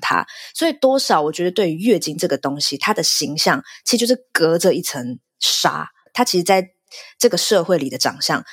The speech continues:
Speaker 1: 是没有很清楚的。那在这样子的情况下，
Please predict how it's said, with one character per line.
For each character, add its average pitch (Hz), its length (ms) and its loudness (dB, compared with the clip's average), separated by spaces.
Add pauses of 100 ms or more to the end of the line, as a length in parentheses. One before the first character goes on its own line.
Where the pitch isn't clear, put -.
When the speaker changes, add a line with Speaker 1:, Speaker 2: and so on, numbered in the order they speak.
(120)
Speaker 1:
是 247 140 2
没 170 160 0
有 156 120 0
很 120 200 -10
清 143 260 0
楚 - 220 -2
的。 - 180 -10 (440)
那 254 160 4
在 240 200 2
这 226 140 -2
样 190 140 -4
子 - 100 -10
的 143 100 -4
情 277 200 -4
况 160 240 -2
下， 95 260 0